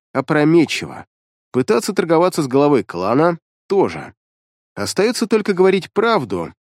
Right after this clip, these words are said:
но по возможности опускать детали. Не так давно я прикоснулся к одному из разрывов и оказался там. «Миша, убавь радио». Аристократ дождался, когда музыка затихнет,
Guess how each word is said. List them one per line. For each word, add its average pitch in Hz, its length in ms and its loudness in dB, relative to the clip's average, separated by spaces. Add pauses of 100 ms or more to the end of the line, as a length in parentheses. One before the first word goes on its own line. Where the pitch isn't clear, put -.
(200)
но 143 260 2
по 107 100 -8
возможности 170 880 -2 (240)
опускать 113 580 -4
детали. 85 560 -6 (1300)
Не 127 160 2
так 123 220 -2
давно 127 320 2
я 165 100 2
прикоснулся 127 580 -2
к 117 60 -6
одному 123 320 2
из 127 100 0
разрывов 160 560 0 (320)
и 113 60 -2
оказался 156 500 0
там. 151 440 -2 (720)
«Миша, 98 420 -6
убавь 107 320 -2
радио». 117 500 0 (960)
Аристократ 147 600 -4
дождался, 156 500 0
когда 131 300 0
музыка 131 380 2
затихнет, 147 720 0